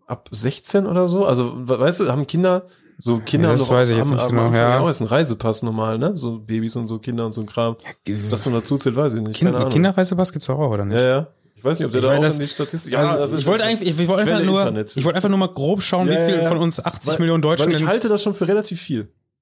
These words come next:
Speaker 2: vierundzwanzig Millionen.
Speaker 1: Ja,
Speaker 2: Ja,
Speaker 1: ja.
Speaker 2: finde ich auch viel.
Speaker 1: Ja.
Speaker 2: Ich war auch überrascht. Ich habe nämlich, ich habe mit einer Zahl gerechnet, die viel kleiner ist.
Speaker 1: Mhm.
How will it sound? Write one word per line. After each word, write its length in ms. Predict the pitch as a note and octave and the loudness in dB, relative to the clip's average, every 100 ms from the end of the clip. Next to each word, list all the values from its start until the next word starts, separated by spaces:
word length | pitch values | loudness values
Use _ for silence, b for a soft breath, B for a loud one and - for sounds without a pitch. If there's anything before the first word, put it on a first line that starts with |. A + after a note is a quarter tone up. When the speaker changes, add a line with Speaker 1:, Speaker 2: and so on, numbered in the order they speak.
| _ _ _ _ _ _ | _ _ _ _ _ _
Speaker 2:
vierundzwanzig 540 | - D#3+ F3+ F3 A2+ | -2 0 0 0 0
Millionen. 300 | A#2 C3 C#3 A2 | 0 2 0 0
Speaker 1:
Ja, 60 | |
Speaker 2:
Ja, 60 | C#3 | 0
Speaker 1:
ja. 40 | |
Speaker 2:
finde 120 | C3 | 2
ich 80 | F#3 | 2
auch 100 | F#3+ | 0
viel. 300 | - A2+ G#2+ B B | 0 -2 -2 B B
Speaker 1:
Ja. 180 | B2+ - - | -6 -4 0
Speaker 2:
Ich 120 | D3 | 2
war 220 | D#3 F3 | 2 2
auch 100 | F#3+ | 2
überrascht. 340 | F#3+ F3+ F#3+ C#3 | 2 2 0 0
Ich 140 | A#2 | -2
habe 100 | E3 | 0
nämlich, 260 | E3+ D3 - | 0 -2 -6
ich 140 | C#3+ | -4
habe 100 | E3+ | 0
mit 100 | F3 | 0
einer 80 | E3 | 0
Zahl 420 | - F3 F3 D#3 | 2 2 2 0
gerechnet, 320 | D3 D#3+ F3 | -2 0 2
die 60 | D#3+ | 0
viel 220 | - A3 | 0 -2
kleiner 340 | G#3+ F#3+ E3 A2 | 0 2 2 2
ist. 160 | D3+ | 2
Speaker 1:
Mhm. 180 | D3+ | 0